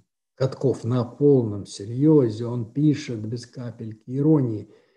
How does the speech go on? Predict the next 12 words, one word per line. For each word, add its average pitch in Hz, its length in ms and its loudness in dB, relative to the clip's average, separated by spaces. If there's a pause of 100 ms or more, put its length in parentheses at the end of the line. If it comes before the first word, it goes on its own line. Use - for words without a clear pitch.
(220)
И 156 100 -2
поэтому 175 540 6
можем 135 340 4
сказать, 139 540 2
что - 220 -8
этот 101 240 -8
роман 170 500 2
прочитала, 156 1080 2 (720)
внимание, 117 600 -4 (360)
вся 131 560 -2
Россия. 92 880 -10 (1160)
Вот 98 120 -20